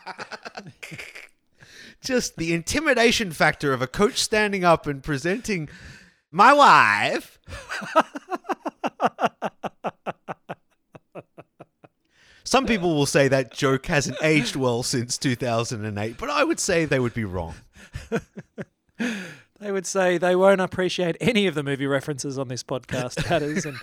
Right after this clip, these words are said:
Speaker 2: them I say,
Speaker 1: <laughs> That's true.
Speaker 2: "Stuff you." But, Katters,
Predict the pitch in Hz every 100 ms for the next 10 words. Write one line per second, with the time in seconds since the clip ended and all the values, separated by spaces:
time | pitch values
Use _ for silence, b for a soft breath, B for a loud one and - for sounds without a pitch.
0 | - - 254 - 196 214 190 180 262 185
1 | 190 165 - 190 127 233 170 180 156 143
2 | 117 b b b _ 180 - 190 196 175